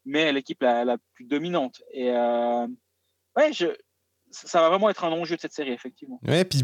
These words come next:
Speaker 2: je me mets, alors, je suis désolé de prendre l'exemple d'Ajoie, euh, parce que ça peut aussi être Langnau, mais je me dis, l-, Ajoie qui a été, euh,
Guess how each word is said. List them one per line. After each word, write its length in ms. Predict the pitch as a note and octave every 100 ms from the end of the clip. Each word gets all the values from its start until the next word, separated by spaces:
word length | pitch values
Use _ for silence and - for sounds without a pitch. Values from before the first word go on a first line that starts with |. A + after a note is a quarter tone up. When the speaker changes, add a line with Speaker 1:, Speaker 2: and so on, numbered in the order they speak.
| A#2+
Speaker 2:
je 140 | A#2+ A#2+
me 260 | C3+ C3
mets, 200 | C#3 F3
alors, 280 | D#3+ A2+ - -
je 60 |
suis 100 | -
désolé 320 | C3 C3+ D#3
de 80 | D3+
prendre 320 | - C3 A#2+
l'exemple 400 | A#2 A#2+ A#2+ A2+
d'Ajoie, 340 | A2 C3 D3+ D3+
euh, 600 | B2 G2+ G2+ G#2 G#2 G2
parce 220 | F#2 G2+
que 80 | -
ça 160 | - G#2
peut 100 | G#2+
aussi 280 | G#2 - A#2
être 200 | - G#2+
Langnau, 340 | A2+ C3 D#3
mais 140 | C#3 - - - - - -
je 100 | B2
me 60 |
dis, 80 | D3
l-, 260 | D#3 D3 C#3 -
Ajoie 360 | C#3+ C#3+ E3+
qui 120 | E3+
a 60 | A#2+
été, 400 | A2+ - A#2+ A#2+
euh, 280 | G#2 G2+